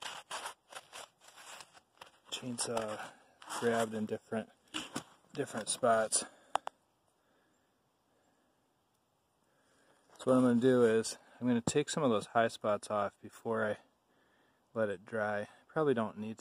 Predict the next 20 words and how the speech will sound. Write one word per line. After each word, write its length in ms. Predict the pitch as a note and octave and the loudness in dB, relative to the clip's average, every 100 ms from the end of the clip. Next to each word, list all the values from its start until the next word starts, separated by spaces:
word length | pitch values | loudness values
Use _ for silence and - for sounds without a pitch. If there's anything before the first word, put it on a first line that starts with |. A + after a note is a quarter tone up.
| - | -8
to, 240 | A#2+ A#2+ - _ | -6 -6 -12 _
but 220 | G#2+ G#2 - _ _ | -10 -10 -12 _ _
just 160 | - | -8
wanna 280 | B2+ A2+ G2+ - _ _ _ _ _ _ _ | -4 -4 -4 -12 _ _ _ _ _ _ _
smooth 400 | - - C3 B2 | -12 -2 2 4
it 60 | A#2 | 4
out 160 | A2 G#2 | 4 2
a 40 | |
little 240 | G#2+ A2+ G#2 | 2 2 2
bit. 280 | G2+ F#2+ - - | 2 0 -6 -10
And 100 | A2 | -8
for 140 | - A#2+ | 0 4
that, 300 | C3 B2+ - - - - | 6 6 4 -6 -8 2
what 120 | A#2+ | 4
I 120 | A#2 | 4
found 440 | - B2+ A#2+ A#2 - - - | 2 4 6 6 4 -6 0
works 340 | B2 A#2+ - | 2 4 0
extremely 600 | A2+ - - C3 C3 A#2+ | -2 -4 -2 -2 0 0
well 400 | A2 A2 A2 G#2+ _ _ - - _ _ _ A2+ | 2 4 4 2 _ _ -8 -8 _ _ _ -4
is 460 | A2+ G#2+ G#2 - | -2 -2 -6 -8